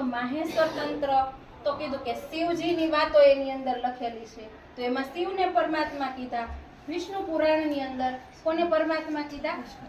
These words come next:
વિષ્ણુ ભગવાનને. બીજા દેવી દેવતાઓને શું કર્યા એની અંદર? તો કે ખંડની કરી દીધી એની. હવે જે જે ઋષિ મુનિઓને સમજાણું એની અંદર એને એ વાત લખી દીધી. પણ મેં એમ કીધું કે મૂળની અંદર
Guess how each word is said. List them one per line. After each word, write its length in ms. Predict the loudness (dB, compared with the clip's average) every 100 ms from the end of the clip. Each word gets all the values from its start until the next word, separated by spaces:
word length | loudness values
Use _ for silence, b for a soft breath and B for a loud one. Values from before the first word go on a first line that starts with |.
| -6
વિષ્ણુ 260 | -6 -4 -4 -2
ભગવાનને. 500 | 4 4 4 0 -2 -8 -8
બીજા 300 | -2 4 6 6
દેવી 200 | 4 6
દેવતાઓને 420 | 6 6 2 2 0
શું 180 | -2 -2
કર્યા 280 | 0 0 -2 -4
એની 160 | -6 -6
અંદર? 160 | -6 -6 -12 -8 -2
તો 100 | 4 4
કે 60 | 4 -4
ખંડની 480 | -6 0 2 2 4 6
કરી 240 | 6 4
દીધી 320 | -4 -8 -6 -8
એની. 180 | -8 -12 -14 -18 -18 -18 -18 -2
હવે 180 | -2 -2 -6
જે 160 | -4 -4 -2
જે 100 | -2 -2 -2
ઋષિ 320 | -4 -4 -2 -2
મુનિઓને 720 | -2 -2 -2 -4 -6 -4 -4 -4 -2
સમજાણું 760 | -2 -2 0 0 0 -2 -4 -8 -10 -16 -18 -18 -12 -4
એની 260 | -2 -2 -4 -4
અંદર 300 | -2 2 2 0 0
એને 180 | -2 -2 -4 -4
એ 40 | 0
વાત 240 | -2 -2 -6
લખી 260 | -8 -8 -12
દીધી. 300 | -14 -10 -12 -12 -20 -20 -18 -18 -20 -20 -10
પણ 180 | -4 -2 0
મેં 160 | -2 -4
એમ 80 | -4 -6
કીધું 200 | -8 -4
કે 80 | 0 2
મૂળની 580 | 4 4 4 2 0 0
અંદર 260 | 4 6